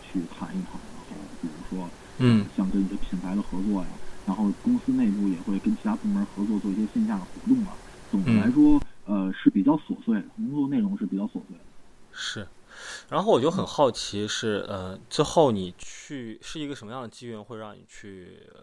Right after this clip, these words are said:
Speaker 2: Long-，呃，那个 Long Seven？
Speaker 1: 呃，其实跟龙七这边儿大-，大家很早之前就是好朋友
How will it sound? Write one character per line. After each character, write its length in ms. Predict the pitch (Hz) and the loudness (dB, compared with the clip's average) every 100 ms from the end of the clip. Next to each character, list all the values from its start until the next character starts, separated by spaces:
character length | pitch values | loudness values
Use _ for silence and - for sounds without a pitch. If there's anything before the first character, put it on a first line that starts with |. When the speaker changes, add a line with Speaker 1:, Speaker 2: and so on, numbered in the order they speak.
| 95 | -18
Speaker 2:
Long-， 100 | 92 | -18
呃， 100 | - | -16
那 140 | 101 104 | -16 -14
个 160 | 98 | -16
Long 320 | 90 104 110 107 | -14 -12 -12 -12
Seven？ 400 | - 113 107 90 _ _ _ _ _ _ _ _ _ _ _ _ _ _ - | -14 -12 -12 -14 _ _ _ _ _ _ _ _ _ _ _ _ _ _ -4
Speaker 1:
呃， 540 | 110 107 101 95 95 - | -2 0 -2 -2 -6 -2
其 100 | 127 135 | 0 0
实 320 | 135 135 135 | 2 2 2
跟 360 | 135 135 131 | 2 0 0
龙 160 | 131 123 | -2 -2
七 200 | - 135 | 2 4
这 160 | 127 101 | 4 4
边 160 | 110 | 2
儿 120 | 110 113 _ - | 2 -2 _ -8
大-， 100 | - - - | -8 -8 -8
大 140 | 101 | -2
家 120 | 107 113 | 0 -2
很 400 | - 104 117 123 | 0 0 0 -2
早 240 | 92 87 - | -4 -6 -4
之 120 | - | -4
前 280 | - 92 87 - - - - | -2 -6 -6 -14 -16 -18 -12
就 200 | - 104 | -2 -2
是 260 | 92 - 87 | -2 -4 -8
好 160 | - 92 | -6 -8
朋 200 | - 95 | -6 -8
友 100 | 101 | -8